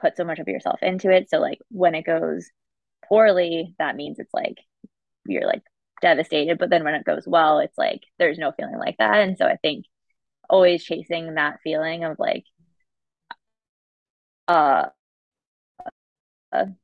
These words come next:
achieving a goal or unity is just so incredible. Um,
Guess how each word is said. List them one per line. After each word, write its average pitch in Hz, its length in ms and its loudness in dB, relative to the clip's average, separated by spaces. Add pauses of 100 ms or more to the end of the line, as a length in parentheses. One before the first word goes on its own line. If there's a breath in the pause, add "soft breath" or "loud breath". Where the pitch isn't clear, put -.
(580)
achieving 160 480 -4
a 156 60 -6
goal 147 460 0
or 135 100 0
unity 170 320 0
is 156 120 -2
just - 140 -10
so - 180 0
incredible. - 580 -2 (480 soft breath)
Um, 165 440 0